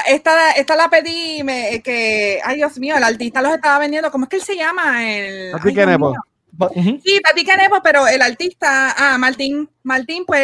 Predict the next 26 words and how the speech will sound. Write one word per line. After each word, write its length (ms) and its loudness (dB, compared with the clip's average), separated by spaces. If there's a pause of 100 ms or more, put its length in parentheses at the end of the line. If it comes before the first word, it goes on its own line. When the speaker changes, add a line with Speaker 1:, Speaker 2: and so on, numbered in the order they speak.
Speaker 1:
él 60 0
estaba 280 0
vendiendo 300 -4
estas 200 -4
libretas 440 -2
también 420 -2
y, 80 -4
pues, 380 0 (320)
obviamente 640 0
tuve 240 -4
que 80 -2
comprarlo 320 -2
para 120 0
cooperar 320 -2
porque 360 0
es, 100 -4 (340)
es 140 -2
artistas 400 -2
locales, 400 -4
así 140 -20
que 100 -18 (320)
Speaker 3:
Sí. 100 -4
Speaker 1:
tengo 380 -6
un 60 -2
montón 240 0
ahí. 220 2